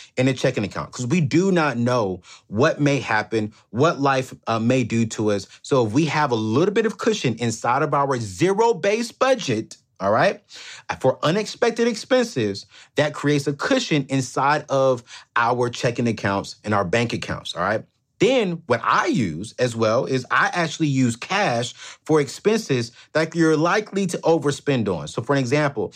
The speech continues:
if I know I'm gonna take, you know, the young lady out to eat, I'm gonna put some cash in my pocket and I'm just gonna be spending that cash. If I know I'm going shopping to get some, you know, good gear, nice little necklace, or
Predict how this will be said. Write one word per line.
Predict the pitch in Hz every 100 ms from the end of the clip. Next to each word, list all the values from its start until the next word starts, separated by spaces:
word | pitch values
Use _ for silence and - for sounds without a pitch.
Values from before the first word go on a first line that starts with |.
| -
if | 131 139
I |
know | 147 156
I'm | 151
gonna | 151
take, | 165 156 147 - -
you |
know, | 143 127
the |
young | 123 156 151
lady | 151 156
out | 143 139
to | -
eat, | 139 220 - _
I'm | 135
gonna | 180
put | 175 175
some | 156
cash | - 120 127 -
in | 156
my | 175
pocket | - 78 - 127 - - _ -
and | 123
I'm | 135
just | 147
gonna | 151 139
be | 143
spending | 131 - 98 104
that | 117 127
cash. | - 185 - - - - -
If | 139 147
I |
know | 170 165
I'm | 165 156
going | 160 165
shopping | - 143 131 147 160
to |
get | 147 147
some, | 143 131 123 -
you | 151
know, | 123
good | 98 135 101
gear, | 113 127 147
nice | 170 120 131 127
little | 131 110
necklace, | 120 127 - 143 170 -
or | 127 127